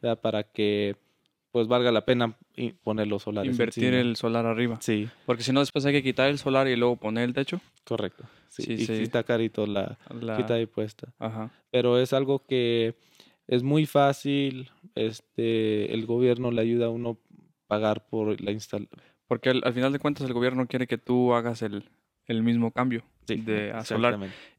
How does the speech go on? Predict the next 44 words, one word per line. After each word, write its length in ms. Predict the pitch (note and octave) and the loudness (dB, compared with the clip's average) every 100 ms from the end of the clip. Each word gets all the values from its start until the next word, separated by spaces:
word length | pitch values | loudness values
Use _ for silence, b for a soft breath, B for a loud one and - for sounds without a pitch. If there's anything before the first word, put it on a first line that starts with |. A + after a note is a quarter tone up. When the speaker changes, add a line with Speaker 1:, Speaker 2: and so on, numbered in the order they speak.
| - | -2
Speaker 2:
Y 260 | D#3+ D#3 | 2 2
los 260 | - C3 A#2+ | 2 -2 0
paneles 340 | C#3+ D3 D3 | 0 0 -2
solares, 300 | - C3 C#3 | 0 0 0
después 280 | B2+ A#2 C3+ | -4 -4 -2
de 40 | C3 | 0
haber 140 | B2+ | 0
cambiado 300 | C3 B2+ B2+ | -2 -2 -2
el 80 | A#2 | -2
techo, 240 | B2 - | -4 -6
te 120 | - | -4
dan 100 | A#2 | -2
una 300 | A#2+ B2 A#2+ | 0 0 0
cierta 260 | A#2+ B2 B2 | -2 -4 -6
protección 580 | A#2+ A2 - - B2 C#3 - | -6 -10 -10 -4 -2 -4 -6
sobre 260 | - A2 | -4 -2
el 80 | A2 | -2
techo. 300 | A#2 - D3 - _ | -4 -4 -8 -8 _
Speaker 1:
Tam-, 180 | C#3+ C3+ - | -2 -2 -2
también 320 | A#2+ A#2+ A#2 | -2 0 0
lo 80 | A#2+ | 0
protegen 460 | - G#2 A#2 - A2+ | -2 -4 -4 -4 -4
bastante, 580 | G#2 - G#2+ G#2+ A#2+ A#2 | -6 -4 -6 -6 -12 -12
sí. 280 | - A2 | -6 -4
Speaker 2:
De 320 | A2 G#2+ G#2+ A2 | -2 -2 -2 0
granizo 400 | A2 A2 D3+ C3 | -2 0 -2 -4
otra 200 | A#2+ A#2+ | -4 -4
vez 320 | A2+ A#2 A#2+ | -2 -4 -4
y 240 | A2+ G#2+ A2 | -8 -8 -10
todo 220 | - G#2+ | -8 -6
esto. 280 | A2 - A#2+ - _ - | -6 -6 -14 -14 _ 2
Speaker 1:
Correcto. 460 | C#3 A2+ G2+ - - | 2 2 -4 -8 0
Speaker 2:
Entonces, 560 | B2+ D3 D3+ E3 D#3+ - - | 2 4 4 4 0 -6 -10
tú 100 | - | 2
llevaste 380 | E3 E3 E3+ E3 | 4 6 4 2
esa 180 | D#3 E3 | 0 2
compañía 640 | C#3+ B2+ A#2+ A#2+ C3+ C#3+ C#3+ | 2 0 2 4 6 4 4
al 100 | A#2+ | 0
siguiente 420 | - B2 C3 C3+ | 2 2 2 2
nivel. 440 | B2 A#2+ C#3+ D#3 - _ | 2 4 4 2 -2 _
¿Cuántos 260 | C#3+ C#3+ D3 | 0 2 2
años 140 | C#3 | 2
tienes 180 | C#3+ C3+ | 2 2
ahorita? 300 | A#2 A2 - | 2 0 -4